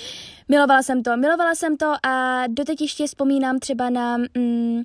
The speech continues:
Ratatouille, to už je teda trošku novější, ale vím, že také mě to velmi ovlivnilo a velmi se mi to líbilo, je to krásný příběh a nedávno jsem se na něj koukala a prostě úplně jsem vzdychala nad tím, jak moc mi to připomíná dětství a jak moc jsem to měla ráda. Ale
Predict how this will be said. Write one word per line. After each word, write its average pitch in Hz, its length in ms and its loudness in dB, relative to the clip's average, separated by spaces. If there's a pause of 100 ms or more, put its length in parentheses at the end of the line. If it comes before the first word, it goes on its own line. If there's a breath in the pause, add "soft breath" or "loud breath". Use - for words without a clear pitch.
(380 loud breath)
Ratatouille, 269 580 0 (260)
to 269 80 4
už 285 160 0
je 285 80 -2
teda 247 200 0
trošku 233 440 -6
novější, 285 640 -2 (100)
ale 254 220 2
vím, 262 180 0
že 269 100 0
také 247 280 -4
mě 254 140 0
to 247 100 -4
velmi 247 300 -2
ovlivnilo 247 580 0
a 233 100 -4
velmi 247 300 0
se 262 120 -6
mi 254 100 -2
to 247 80 -6
líbilo, 233 280 -4
je 226 80 -6
to 226 100 -10
krásný 214 340 -8
příběh 220 340 -8
a 226 100 -6 (420 loud breath)
nedávno 269 480 4
jsem 277 200 -2
se 277 120 -4
na 262 60 0
něj 262 180 0
koukala 240 460 -2
a 233 40 -4
prostě 233 360 -6
úplně 233 340 -4
jsem 226 300 -4 (140)
vzdychala 269 360 0
nad 240 120 0
tím, 240 280 -2
jak 226 180 -2 (380 loud breath)
moc 285 200 0
mi 277 60 2
to 269 80 2
připomíná 262 480 0
dětství 247 400 -2
a 247 40 2
jak 240 220 -2
moc 226 140 -4
jsem 226 140 -6
to 220 80 -4
měla 214 280 -4
ráda. 202 300 -8
Ale 254 220 0